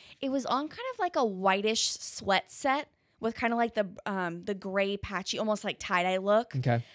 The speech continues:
Speaker 1: Um, it's the same design, but this is a black sweatshirt with, like, the red. It's very, like, Halloween. It reminds me of Kylo Ren, <laughs> but
Speaker 2: <laughs> Okay.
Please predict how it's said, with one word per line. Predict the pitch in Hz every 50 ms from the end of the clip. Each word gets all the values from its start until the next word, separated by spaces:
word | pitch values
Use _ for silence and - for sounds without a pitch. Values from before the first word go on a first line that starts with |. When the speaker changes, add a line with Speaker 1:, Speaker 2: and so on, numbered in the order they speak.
| - - -
Speaker 1:
Um, | 220 214 196 -
it's | - 214 -
the | 226 214
same | - - 247 226 247
design, | 247 247 220 208 202 185 185 190 196 214
but | 190 180 170
this | 196 196 -
is | 208 190 208
a | 196 185
black | 185 180 165 175 -
sweatshirt | - 185 170 175 - 185
with, | 170 185 190
like, | 190 185
the | - 190
red. | 175 180 175 175 175 -
It's | - 208 - -
very, | 214 214 233 233 214 - -
like, | 185 180 - - -
Halloween. | - 196 180 175 165 196 240 254 262 254 247 247 247 233 -
It | - 208 - -
reminds | 185 185 185 185 202 208
me | 202
of | 185
Kylo | - 220 175 180 185 175 160
Ren, | 160 165 160 170 190 254 - - -
<laughs> | - - -
but | 247 220 196 180 - - 208 -
Speaker 2:
<laughs> | - -
Okay. | 117 117 - 131 131 165